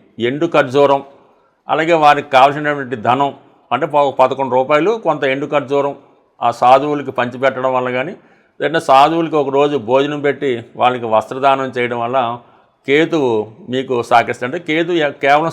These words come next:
సన్యాసులకు మాత్రమే మీరు ఇటువంటి దీక్ష, భిక్ష చేయవలసి ఉంటుంది. అలాగే పెళ్లి చేసుకొని సంసారం చేస్తున్న వైభోగులు అనిపిస్తున్న వాళ్ళకి మాత్రం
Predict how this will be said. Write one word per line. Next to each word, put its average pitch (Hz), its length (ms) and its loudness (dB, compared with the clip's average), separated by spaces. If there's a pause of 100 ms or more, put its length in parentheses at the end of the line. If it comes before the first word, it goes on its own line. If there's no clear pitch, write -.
సన్యాసులకు 156 560 -2
మాత్రమే 151 420 -4 (120)
మీరు 156 180 -4 (380)
ఇటువంటి 135 420 -4 (640)
దీక్ష, 135 340 -6 (640)
భిక్ష 131 220 -4 (160)
చేయవలసి 139 400 2
ఉంటుంది. 135 260 -2 (500)
అలాగే 147 320 0
పెళ్లి 151 200 -2
చేసుకొని 160 420 -4
సంసారం 147 560 0
చేస్తున్న 143 420 -4
వైభోగులు 139 440 0
అనిపిస్తున్న 135 380 -10
వాళ్ళకి 127 220 -6
మాత్రం 170 220 -8